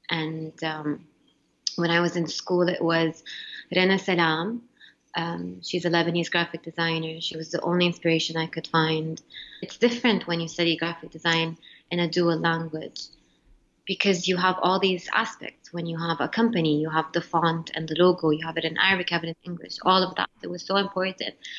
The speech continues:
Um, editorial, book design, all of that. It's so different. You learn it in a different way. It's literally the opposite. It's text right to left and the other is left to right.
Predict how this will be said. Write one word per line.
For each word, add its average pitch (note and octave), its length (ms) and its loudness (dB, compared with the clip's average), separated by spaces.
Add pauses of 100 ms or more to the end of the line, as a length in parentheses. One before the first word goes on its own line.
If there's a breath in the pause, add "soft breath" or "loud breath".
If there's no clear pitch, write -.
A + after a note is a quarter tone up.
(420 loud breath)
Um, F3 480 -2 (160)
editorial, F3+ 800 2
book G3+ 260 -2
design, D#3+ 580 -4
all G3+ 260 4
of F#3 160 -2
that. E3+ 440 -4
It's F3 180 -4
so A#3 300 6
different. - 600 0
You F3 100 2
learn G#3 240 4
it G#3+ 120 -4
in F3 80 0
a D#3+ 80 0
different F3 380 -4
way. G#3 260 4
It's - 200 -6
literally F#3+ 420 2
the E3+ 100 2
opposite. E3+ 580 0 (540 loud breath)
It's E3+ 220 -2
text - 400 -4
right E3+ 200 -4
to F3 100 -8
left G3+ 280 -2
and E3+ 120 -10
the D#3+ 100 -12
other E3+ 140 -6
is D#3+ 180 -8
left D#3+ 220 -12
to F3 100 -8
right. - 300 -8